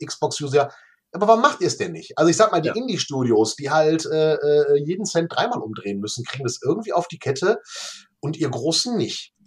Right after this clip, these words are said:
Speaker 2: Ja.
Speaker 1: Also, wie, wie gesagt, ähm, klar, man hatte sich noch drauf, äh, gehofft, irgendwie ein, dieses Hybridmodell der Gamescom zu machen und ähnliches. Aber da muss man doch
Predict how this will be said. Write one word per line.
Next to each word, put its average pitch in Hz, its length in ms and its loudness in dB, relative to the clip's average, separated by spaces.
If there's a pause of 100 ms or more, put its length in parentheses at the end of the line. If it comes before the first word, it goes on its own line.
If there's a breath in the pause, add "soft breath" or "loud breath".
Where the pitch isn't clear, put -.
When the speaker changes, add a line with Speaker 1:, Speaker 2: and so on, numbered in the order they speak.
(140)
Speaker 2:
Ja. 92 280 -6
Speaker 1:
Also, 165 320 4 (140)
wie, 190 240 -10
wie 208 120 -2
gesagt, 214 460 4
ähm, 160 220 0
klar, 175 240 4
man - 80 0
hatte - 180 0
sich 147 140 -6
noch 147 140 -2
drauf, 139 360 -4
äh, 139 140 -4
gehofft, 135 340 -2
irgendwie 143 280 -8
ein, 135 200 -12
dieses 123 220 -8
Hybridmodell 139 560 -2
der 123 80 -2
Gamescom 113 420 -2
zu - 140 -8
machen 113 220 -2
und 98 140 -8
ähnliches. 120 460 -4 (320 loud breath)
Aber 104 160 -6
da 117 100 -4
muss 123 220 -4
man 156 120 0
doch - 180 -4